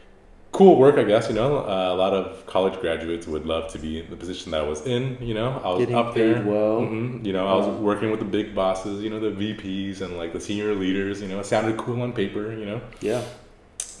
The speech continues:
Speaker 1: They
Speaker 2: Same
Speaker 1: always,
Speaker 2: thing.
Speaker 1: like, bigged up, like, you know, my, my brand image that I was creating in the professional sphere, you know. Like, people were always, you know,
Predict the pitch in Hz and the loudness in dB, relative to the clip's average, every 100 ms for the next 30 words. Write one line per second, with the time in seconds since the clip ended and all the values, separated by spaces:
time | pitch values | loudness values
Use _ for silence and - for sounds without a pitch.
0 | 101 110 110 107 110 107 90 - 104 98 | 0 2 4 6 6 4 0 2 2 2
1 | 101 98 92 85 90 82 80 82 78 76 | 0 -2 -6 -6 -4 -4 -4 -4 -4 -4
2 | 78 85 80 76 90 92 92 87 85 82 | -6 -6 -6 -4 -4 -2 -2 -4 -6 -4
3 | 82 82 - 85 80 82 80 - 90 - | -4 -4 -4 -4 -4 -8 -10 -4 -4 -4
4 | 82 76 - - 101 104 110 - - - | -8 -10 -12 -4 0 0 -4 -10 -18 -18
5 | - - - 95 92 107 101 76 73 - | -18 -16 -8 -6 -4 -4 -2 -2 -2 -8
6 | - - - - - - - - 101 92 | -16 -20 -20 -20 -20 -20 -12 -2 2 4
7 | 92 92 92 87 87 85 78 78 82 | 6 4 4 0 -2 -4 -4 -4 -8